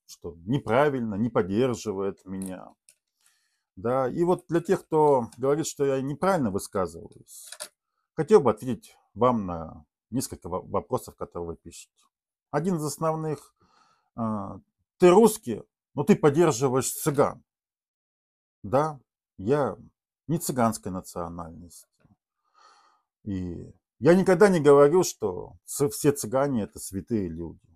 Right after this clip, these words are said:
Конечно же, нет. Так же, как не могу сказать ни про одну нацию, да, что все, что эта нация вся святая.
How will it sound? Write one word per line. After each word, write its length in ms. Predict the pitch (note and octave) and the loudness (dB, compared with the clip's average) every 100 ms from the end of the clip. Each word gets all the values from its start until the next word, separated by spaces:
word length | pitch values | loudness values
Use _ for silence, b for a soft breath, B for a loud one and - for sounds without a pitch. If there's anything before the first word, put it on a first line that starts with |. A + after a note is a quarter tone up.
| _ _ _ _ | _ _ _ _
Конечно 320 | D3 F#3 - | -8 -8 -8
же, 140 | F2+ C3 | -12 -12
нет. 240 | A#2 - _ _ _ _ _ _ _ _ | -14 -16 _ _ _ _ _ _ _ _
Так 140 | A2+ | -6
же, 80 | F#2 | -4
как 120 | A2 - | -6 -6
не 60 | |
могу 240 | G#2 G#2 B2+ | -6 -4 -6
сказать 580 | - E2+ G2+ G2+ - _ | -8 -6 -6 -6 -12 _
ни 120 | G#2 | -8
про 180 | A2 C3 | 0 4
одну 260 | B2+ A#2 C3 | 4 6 2
нацию, 540 | G#2+ G2+ F#2 - - | 2 0 -4 -10 -14
да, 220 | F2+ G2+ A2 | -6 -2 -4
что 160 | - | -6
все, 240 | E2+ G2 - G2 | -14 -14 -14 -14
что 180 | - G2+ | -10 -10
эта 140 | F2+ | -8
нация 360 | F2+ G#2+ - F2+ | -4 -4 -4 -10
вся 180 | - F2+ | -10 -12
святая. 520 | - F2+ - E2+ E2+ | -12 -14 -14 -18 -18